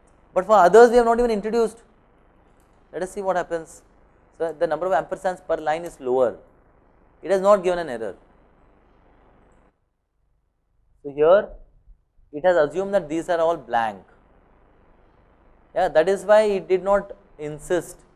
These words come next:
on an ampersand. We could also put a slash, uh, vertical line,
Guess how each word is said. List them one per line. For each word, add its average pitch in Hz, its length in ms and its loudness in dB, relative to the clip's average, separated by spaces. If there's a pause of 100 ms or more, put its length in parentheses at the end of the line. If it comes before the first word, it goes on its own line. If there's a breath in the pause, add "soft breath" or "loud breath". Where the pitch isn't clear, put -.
(340)
on 135 80 -16
an 143 120 -8
ampersand. 117 500 -6 (4000)
We 139 100 -20
could 165 160 -4
also 165 180 -2
put 160 180 -6
a 165 80 0
slash, 135 460 -6 (640)
uh, 117 320 0
vertical 135 340 -6
line, 143 320 -8